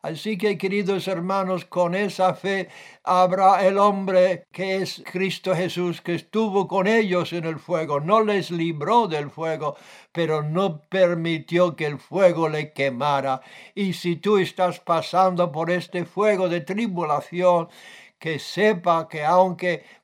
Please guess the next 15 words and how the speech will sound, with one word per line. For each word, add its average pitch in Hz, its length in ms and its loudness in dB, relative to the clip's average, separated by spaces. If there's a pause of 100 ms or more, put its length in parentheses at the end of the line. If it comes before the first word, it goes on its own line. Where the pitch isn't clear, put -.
(120)
pase 214 460 2
por 214 200 0
el 208 140 0
fuego, 190 480 2
no 190 320 0
te 196 140 -4
va 196 160 0
a 196 100 -4
quemar, 170 560 -2
te 156 140 -6
va 202 220 0
a 214 180 -4
purificar 180 840 -2 (300)
y 180 280 0
saldrá 156 840 -4